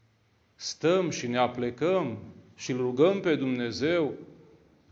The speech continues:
să lumineze înțelegerea noastră, ne vom da seama că acestea sunt în fapt, reprezintă în fapt voia lui Dumnezeu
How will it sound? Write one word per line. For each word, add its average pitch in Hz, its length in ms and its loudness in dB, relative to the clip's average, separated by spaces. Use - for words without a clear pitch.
să - 180 2
lumineze 156 680 4
înțelegerea 131 680 0
noastră, 160 560 -2
ne 185 180 8
vom 185 240 4
da 196 180 6
seama 190 540 2
că 165 120 0
acestea 185 920 2
sunt 175 640 -2
în 117 360 -4
fapt, - 640 -4
reprezintă 123 800 -2
în 104 120 -8
fapt 147 500 -2
voia 151 420 4
lui 131 180 -2
Dumnezeu 120 760 -4